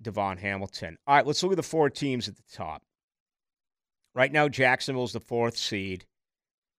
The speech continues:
We know that. We, we get that. We, a-, a-, and Jag fans, you, you know, you're aware of their schedule, okay? You got a huge one, uh, coming up against the Ravens. Then on Christmas Eve,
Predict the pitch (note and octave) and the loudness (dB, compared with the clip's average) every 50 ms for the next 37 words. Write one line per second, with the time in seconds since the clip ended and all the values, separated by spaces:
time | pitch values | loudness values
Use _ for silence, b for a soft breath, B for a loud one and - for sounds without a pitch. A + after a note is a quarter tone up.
0 | _ _ _ _ - A2 A2+ A2+ A2+ A#2 A#2 A#2+ A#2 A2+ G#2+ G#2+ G#2+ G#2 G#2 _ | _ _ _ _ -8 -6 -4 -2 0 2 2 2 4 4 4 4 2 2 -2 _
1 | _ _ _ _ _ _ _ _ _ _ _ _ _ _ _ - A2+ A2 G#2+ G#2 | _ _ _ _ _ _ _ _ _ _ _ _ _ _ _ -10 -8 -6 -4 -4
2 | G2+ G2 F#2 _ _ _ _ _ _ _ _ - B2 A#2 A2 G2+ - C3+ B2 A#2+ | -6 -8 -10 _ _ _ _ _ _ _ _ -10 -8 -8 -6 -2 0 0 0 0
3 | - - A2 G2 G2 F#2 F#2+ - _ _ _ _ _ _ _ _ _ _ _ _ | -2 -2 -2 -2 -2 -2 -4 -8 _ _ _ _ _ _ _ _ _ _ _ _
4 | _ _ _ _ _ _ _ _ _ _ _ _ _ _ C#3 C3 B2 G#2+ _ _ | _ _ _ _ _ _ _ _ _ _ _ _ _ _ -6 -6 -6 -6 _ _
5 | _ _ _ _ _ _ _ _ _ _ _ _ _ _ _ _ _ _ - - | _ _ _ _ _ _ _ _ _ _ _ _ _ _ _ _ _ _ -6 -4
6 | F3 F3+ - F#3 G3 F#3 - G3+ A3 A3 F3 G#3 A#3 A3+ A3 - - G#3+ G#3+ G3+ | -4 -2 0 0 0 0 2 0 0 4 6 8 8 8 8 6 6 4 6 6
7 | G3+ F#3 F#3+ G#3+ G#3+ F#3 - _ _ _ _ _ - G#3+ G3 F#3 F#3 F#3+ F#3 G#3+ | 4 2 2 0 -2 -2 -6 _ _ _ _ _ -2 2 4 4 4 6 6 6
8 | G#3+ G3 F3 E3+ E3+ E3 D3+ C3 C3 C3 A#2 - - - F#2 F2 E2+ F#2+ F2+ F2+ | 6 6 8 8 8 8 8 6 2 0 0 0 -2 -2 -2 -4 -6 -8 -10 -6
9 | E2+ G2 G#2+ - - B2+ A#2+ B2 B2+ C3 C#3 B2+ A#2 - - F3 F3+ F3+ C#3+ C#3 | -2 -2 -2 0 2 2 2 2 2 2 2 2 0 0 -4 -4 -4 -4 -2 0
10 | D3 D3+ D3 C#3+ C#3+ - _ _ _ _ _ _ _ _ _ _ _ _ A#2+ A#2 | 2 2 2 2 0 -4 _ _ _ _ _ _ _ _ _ _ _ _ -2 -2
11 | A#2+ A#2 - - D3+ C#3 C#3 C3+ C3 A#2 B2+ C3 B2+ A#2 - B2+ A2+ A#2 A#2 A2+ | 0 0 2 2 2 4 6 4 4 4 2 0 0 0 0 -2 2 2 4 4
12 | A2+ A2 A2+ A#2 A2+ A2+ G#2 - A2 A2 G#2+ G#2 - - C#3+ D3 - - C#3 - | 4 4 2 2 0 -2 -2 -4 -2 -2 -4 -4 -4 -2 -2 -2 -2 -2 -2 0
13 | C3 C3 C3 B2+ B2+ B2 A#2+ - - | 0 0 2 2 2 0 0 -2 -6